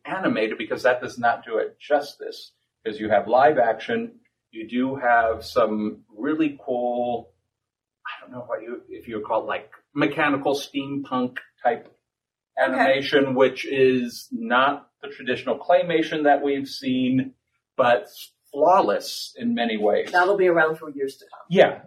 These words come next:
Speaker 1: there was, and it, yeah, it will be around for years to come. I think, uh, it is just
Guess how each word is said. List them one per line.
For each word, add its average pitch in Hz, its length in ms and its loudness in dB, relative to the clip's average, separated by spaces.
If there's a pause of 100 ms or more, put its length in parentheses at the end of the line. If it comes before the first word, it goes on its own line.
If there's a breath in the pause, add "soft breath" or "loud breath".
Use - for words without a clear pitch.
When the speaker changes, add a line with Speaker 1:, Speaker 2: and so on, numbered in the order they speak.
(140)
Speaker 1:
there 127 180 -2
was, 123 420 -4
and 143 380 4
it, 147 160 4
yeah, 135 180 6
it 113 80 0
will 175 180 4
be 170 100 -2
around 139 280 4
for 139 60 -8
years 123 380 -2
to - 100 -18
come. - 380 0 (100)
I 113 160 2
think, 117 260 -6
uh, 110 240 2
it 113 160 -4
is 110 200 -10
just 107 340 -6